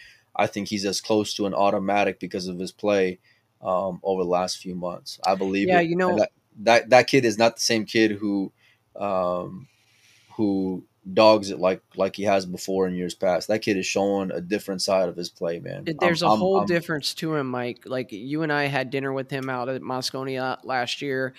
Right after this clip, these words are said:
Speaker 2: and then we had dinner ag-, again with him at the Don Weir Memorial. There's just a difference to the way he carries himself, right?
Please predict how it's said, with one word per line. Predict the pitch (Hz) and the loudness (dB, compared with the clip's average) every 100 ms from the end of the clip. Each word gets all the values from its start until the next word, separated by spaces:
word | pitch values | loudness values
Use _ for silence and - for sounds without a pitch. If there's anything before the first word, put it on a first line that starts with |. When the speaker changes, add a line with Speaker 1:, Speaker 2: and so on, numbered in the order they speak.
| - - - - | -20 -20 -20 -8
Speaker 2:
and | 135 | -2
then | 127 | 0
we | 131 | 2
had | 143 131 | 4 4
dinner | 143 135 135 | 4 2 2
ag-, | 120 - | 0 -4
again | 127 117 135 143 143 | -4 -2 0 0 0
with | 123 | -2
him | 123 123 120 - | -4 -6 -6 -8
at | 131 113 - _ _ - | -4 -4 -6 _ _ -10
the | 127 113 - | -8 -8 -6
Don | 139 135 131 | -2 -2 -2
Weir | 131 | -2
Memorial. | 127 123 131 165 151 123 - - _ _ _ _ _ _ _ _ - | -2 -4 -2 0 0 -2 -6 -20 _ _ _ _ _ _ _ _ -4
There's | 165 - | 0 2
just | 220 | 2
a | 185 | 0
difference | 165 156 180 165 151 - | 2 2 2 0 -2 -4
to | |
the | 135 | -2
way | 127 143 | 0 0
he | 131 127 | 0 -6
carries | - 127 135 127 | -6 -4 -2 -4
himself, | 120 117 117 110 - 139 | -6 -6 -6 -8 -12 -6
right? | 127 139 127 | -2 -2 -4